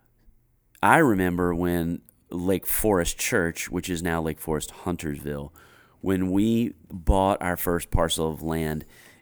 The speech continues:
it was a stake in the ground that we wanna be a permanent stakeholder and blessing for generations in this community. And it changed us as a church. It changed our perception in the community. And I'm so excited for that for Lake Forest Davidson. If you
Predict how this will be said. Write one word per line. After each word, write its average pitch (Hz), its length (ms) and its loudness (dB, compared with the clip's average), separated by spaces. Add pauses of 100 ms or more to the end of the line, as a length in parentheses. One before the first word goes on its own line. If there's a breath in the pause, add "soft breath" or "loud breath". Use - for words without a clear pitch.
it 113 40 4
was 127 120 0
a 110 60 -2
stake 104 300 2
in 95 100 0
the 95 60 0
ground 85 300 0
that 85 120 -2
we 92 180 2
wanna 98 200 2
be 87 140 0
a 80 60 0
permanent 92 440 2
stakeholder 139 760 -2
and 87 280 -4
blessing 90 560 -2 (600 loud breath)
for 92 220 0
generations 80 800 -2
in 78 80 -2
this 78 160 -4
community. 80 640 -4
And 80 160 -4
it - 140 -8
changed 101 500 0
us 90 220 0
as 80 100 -6
a 80 60 -6
church. - 400 -4
It - 100 -12
changed 85 400 -6
our 78 120 -4
perception - 580 -4
in 76 100 -6
the 71 60 -10
community. 85 580 -4 (520 loud breath)
And 85 100 -4
I'm 85 80 -2
so 101 220 -2
excited 87 400 -2
for - 80 -4
that 76 200 -2
for 85 100 -6
Lake 78 160 -4
Forest - 260 -4
Davidson. 85 340 -4 (600 loud breath)
If 107 160 0
you 104 160 0